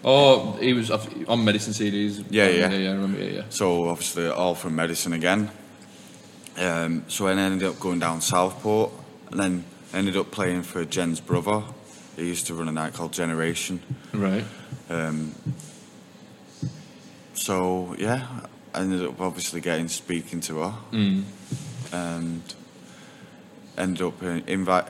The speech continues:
Speaker 2: inviting her down, and we did some volume,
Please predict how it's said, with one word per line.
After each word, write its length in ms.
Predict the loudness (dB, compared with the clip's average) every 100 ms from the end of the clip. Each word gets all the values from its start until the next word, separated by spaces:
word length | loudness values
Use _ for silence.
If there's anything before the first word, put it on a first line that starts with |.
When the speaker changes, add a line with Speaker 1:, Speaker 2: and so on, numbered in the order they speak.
| -10 -4
Speaker 2:
inviting 440 | -2 2 2 2
her 60 | 0
down, 500 | 0 2 0 -2 -6 -16 -20 -20 -20 -10
and 100 | -6
we 80 | -6
did 220 | -4 -6 -8 -8
some 480 | -6 -4 -2 -2 -2
volume, 580 | -2 0 0 -2 -2